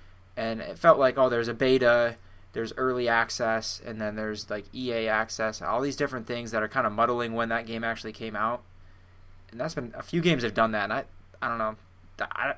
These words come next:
I don't like that at all. I can't imagine it's a good strategy that's been working for people. Um, I think, like, when you look at this past month when Resident Evil two came out and Kingdom Hearts three came out,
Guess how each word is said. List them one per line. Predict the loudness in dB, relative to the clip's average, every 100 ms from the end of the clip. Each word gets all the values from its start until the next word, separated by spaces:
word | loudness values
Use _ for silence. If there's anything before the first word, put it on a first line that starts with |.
| -4
I | -4 -6 -14 -20 2
don't | 4 4
like | 2 2
that | 0 0
at | 2 4
all. | 6 4
I | 2 -2 -20 -20 -20 -20 -14
can't | -4 -2
imagine | 4 4 4 2
it's | -6
a | -8 -12 -18 -20 -20 -20 -20 -20 -20 -20 -4
good | -2 -2
strategy | -4 0 0 0
that's | -6 -8
been | -10
working | -6 -6 -8
for | -14
people. | -14 -10 -8 -8 -10 -10
Um, | -6 -6 -8 -20 -20 -20 -20 -20 -20 -4
I | 0
think, | 0 4
like, | 2 2 -14 -20 -12
when | -6
you | -2 2
look | 2 0
at | -4
this | -6
past | -6 -4 -4
month | -2 -4 -2
when | -4 -4 -4
Resident | -4 -4 -6
Evil | -10
two | -4 -4
came | -4 -2
out | 2 4 2 -4
and | -16
Kingdom | -12 -8
Hearts | -8 -6
three | -6 -6
came | -6 0
out, | 2 2